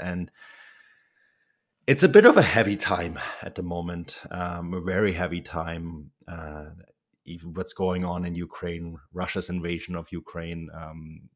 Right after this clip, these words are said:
the, it feels like the, the world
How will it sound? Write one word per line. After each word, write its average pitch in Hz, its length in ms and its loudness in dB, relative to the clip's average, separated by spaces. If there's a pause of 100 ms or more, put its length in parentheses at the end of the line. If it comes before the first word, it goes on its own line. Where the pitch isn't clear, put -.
(160)
the, 80 460 -10 (640)
it - 100 -16
feels 101 320 -4
like 92 300 -2
the, 85 320 -2
the 87 100 -6
world 95 380 2